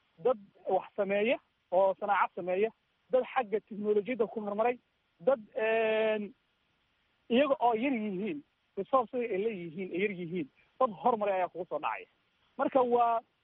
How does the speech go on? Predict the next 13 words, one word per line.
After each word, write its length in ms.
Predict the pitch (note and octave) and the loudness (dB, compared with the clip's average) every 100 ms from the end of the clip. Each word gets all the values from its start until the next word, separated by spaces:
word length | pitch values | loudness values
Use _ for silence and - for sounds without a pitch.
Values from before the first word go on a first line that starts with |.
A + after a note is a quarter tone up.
| _ | _
waa 180 | G#3+ A3 | 0 2
lafdhabar, 440 | A#3 G#3 C4+ C#4+ | 2 0 0 2
waxay 260 | B3+ G#3 A3 | 2 -2 -6
u 80 | D#4 - | -10 -12
tahay 180 | A3 G3 | -8 -2
wax 180 | A#3 B3+ | 0 -2
kasta 280 | - G#3 - | -6 -16 -14
tarbiyada 400 | - F#3+ F3 G#3 | -10 -4 0 0
lafdhabar 320 | F3 - F3+ F3 | 0 -4 -6 -6
u 40 | |
tahay. 220 | - - _ _ _ | -12 -20 _ _ _
Lafdhabartu 420 | F#3+ G3+ C#4 B3+ A#3 | -4 2 2 2 -2
waxa, 180 | G#3 | -2